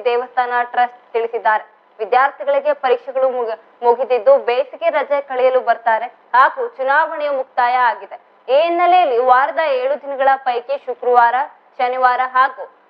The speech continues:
ಭಾನುವಾರ ವಿ ಐ ಪಿ ದರ್ಶನವನ್ನ ರದ್ದುಗೊಳಿಸಿ ಇದೀಗ ಉಚಿತ ದರ್ಶನಕ್ಕೆ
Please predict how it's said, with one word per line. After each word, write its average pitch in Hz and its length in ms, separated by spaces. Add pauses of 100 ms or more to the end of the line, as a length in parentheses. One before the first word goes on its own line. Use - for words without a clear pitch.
(120)
ಭಾನುವಾರ 311 560 (160)
ವಿ 247 100 (100)
ಐ - 20
ಪಿ 285 220
ದರ್ಶನವನ್ನ 247 580
ರದ್ದುಗೊಳಿಸಿ 233 680
ಇದೀಗ 240 260 (380)
ಉಚಿತ 262 320 (140)
ದರ್ಶನಕ್ಕೆ 269 460